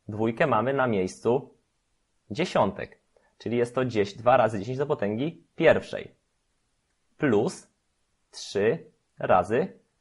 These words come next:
a tutaj mamy już setki, czyli dziesięć do potęgi drugiej. Dokładnie tak rozkładamy liczbę trzysta dwadzieścia jeden w systemie dziesiątkowym.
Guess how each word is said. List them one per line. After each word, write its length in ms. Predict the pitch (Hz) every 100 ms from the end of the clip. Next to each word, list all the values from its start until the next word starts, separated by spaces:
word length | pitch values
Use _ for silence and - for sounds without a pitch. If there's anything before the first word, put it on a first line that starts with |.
| _ -
a 120 | 104
tutaj 200 | - 117
mamy 220 | 113 131
już 220 | 139 - - _ _ _ _ _ _ _ _ _
setki, 600 | - 196 - - - - _
czyli 400 | - 127 160 120
dziesięć 280 | 110 127 139
do 80 | 143
potęgi 400 | 147 110 123 139
drugiej. 420 | 131 95 71 - - _ -
Dokładnie 400 | 104 147 185 165
tak 180 | 135 156
rozkładamy 680 | 147 - 123 113 123 135 156 - _ _ _ _ _ _ _ _ 104
liczbę 400 | 127 127 123 117
trzysta 400 | - 165 - 147
dwadzieścia 420 | 139 135 - 104
jeden 300 | 120 131 135
w 40 |
systemie 400 | - 127 107 123
dziesiątkowym. 560 | 113 123 117 85 -